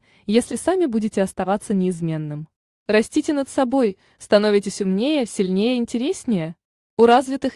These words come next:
и интересных людей и жизнь соответствующая, интересная и яркая. Словом, гармоничная. В этом смысле и творчество, и путешествия, и обучение – всё сделает жизнь интересной, потому что развивает вас. Победа над собой, победы.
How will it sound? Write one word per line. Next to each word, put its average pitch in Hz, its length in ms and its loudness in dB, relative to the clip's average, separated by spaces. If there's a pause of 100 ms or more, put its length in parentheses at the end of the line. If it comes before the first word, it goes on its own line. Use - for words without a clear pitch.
и 240 60 0
интересных 233 580 -2
людей 214 380 0
и - 160 -4
жизнь 226 280 0
соответствующая, 185 1200 -4
интересная 240 640 0
и 240 80 -2
яркая. 160 580 -2 (380)
Словом, 330 580 2
гармоничная. 220 920 -4 (1120)
В 202 60 -2
этом 202 220 2
смысле 262 480 0
и - 20 -2
творчество, 262 600 0
и 254 40 2
путешествия, 262 640 -4
и 202 140 -6
обучение – 202 680 -2 (280)
всё - 220 -4
сделает 254 360 0
жизнь 254 260 -2
интересной, 247 720 -4
потому 208 300 0
что - 180 -4
развивает 233 640 0
вас. 160 380 -8 (320)
Победа 247 420 4
над 262 160 -4
собой, 190 320 -2
победы. 160 540 -4